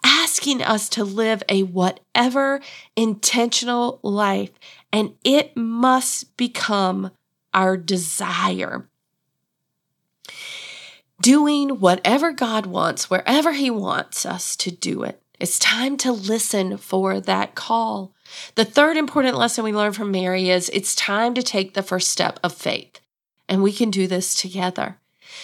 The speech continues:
Gabriel told Mary how she would become pregnant, but did not tell her everything. There were more questions, I am sure.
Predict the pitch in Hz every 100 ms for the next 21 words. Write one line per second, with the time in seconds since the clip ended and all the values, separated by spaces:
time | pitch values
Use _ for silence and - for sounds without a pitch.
0 | - 247 247 269 262 247 247 226 220 208
1 | 190 - 233 254 285 294 - 233 208 196
2 | 190 - 196 175 175 175 - 165 190 190
3 | 214 262 - 226 214 208 208 - - 185
4 | 170 - - - - - - - - -
5 | - - _ 220 240 247 240 226 226 226
6 | 226 220 214 - 208 190 - 185 185 180
7 | - 190 196 196 190 185 185 - - -
8 | 175 175 120 92